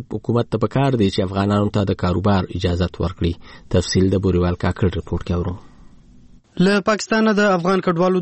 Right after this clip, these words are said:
Speaker 2: د وتلو لړۍ له جون میاشتې پیل شوې وه، خو د افغان چارواکو په وینا اوس د ستنېدونکو افغان کډوالو شمیر لا ګړندی شوی دی. په دې تلونکو افغان کډوالو کې هغه خلک هم شامل دي چې په پاکستان کې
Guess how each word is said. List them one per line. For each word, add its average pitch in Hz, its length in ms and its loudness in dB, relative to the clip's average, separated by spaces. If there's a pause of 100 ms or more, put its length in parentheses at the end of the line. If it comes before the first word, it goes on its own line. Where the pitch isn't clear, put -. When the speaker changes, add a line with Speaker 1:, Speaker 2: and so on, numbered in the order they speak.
Speaker 2:
د 175 120 4
وتلو 170 380 2
لړۍ 160 300 4 (120)
له 151 200 2
جون 180 200 2
میاشتې 143 400 -2
پیل 135 220 0
شوې 185 260 4
وه، 185 140 2 (200)
خو 190 140 2 (140)
د 190 100 2
افغان 190 380 0
چارواکو 170 400 0
په 147 100 0
وینا 165 260 2 (220)
اوس 175 180 2 (120)
د 170 160 4
ستنېدونکو 175 640 2
افغان 165 360 0
کډوالو 160 440 0
شمیر 175 280 2 (240)
لا 165 80 4 (140)
ګړندی 131 420 2
شوی 139 280 2
دی. 139 60 -2 (380)
په 196 200 2
دې 202 180 0
تلونکو 202 300 2
افغان 175 320 0
کډوالو 165 340 2
کې 170 180 2
هغه 170 220 0
خلک 160 220 0
هم 175 160 2
شامل 156 360 2
دي 196 80 2
چې 185 240 0
په 175 160 0
پاکستان 175 400 0
کې 175 140 -2